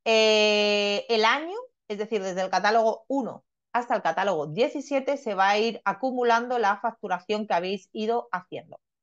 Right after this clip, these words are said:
Y para poder ganar la plaza, hay que tener un total de doce mil B Ps durante todo el año.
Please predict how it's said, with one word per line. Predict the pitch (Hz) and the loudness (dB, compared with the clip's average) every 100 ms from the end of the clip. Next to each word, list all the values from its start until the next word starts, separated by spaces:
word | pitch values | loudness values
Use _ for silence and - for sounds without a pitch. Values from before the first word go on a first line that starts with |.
| _ _ _ _ | _ _ _ _
Y | 311 320 214 - | 2 2 0 0
para | 226 214 | 2 2
poder | 214 220 262 | 4 4 4
ganar | 254 254 254 240 170 _ _ - | 2 0 0 0 -2 _ _ -6
la | 247 320 | 2 2
plaza, | 320 240 233 277 - _ _ _ _ _ _ - | 4 2 2 0 -4 _ _ _ _ _ _ -4
hay | 214 | -2
que | 226 | -2
tener | 214 170 151 151 _ | -4 -6 -6 -8 _
un | 320 311 | -4 0
total | 247 240 233 330 415 - | 2 4 2 0 -10 -8
de | 185 214 | -2 0
doce | 190 208 208 208 | 0 -2 -4 -6
mil | 214 285 339 - | -4 -4 -6 -8
B | 185 180 196 | -2 2 2
Ps | 185 233 359 - _ _ _ _ _ _ _ _ _ _ _ | 2 2 0 -8 _ _ _ _ _ _ _ _ _ _ _
durante | - 247 247 285 311 | -6 0 0 -2 -8
todo | - 233 247 | -4 -2 0
el | 233 | 0
año. | 190 147 131 | 0 -4 -8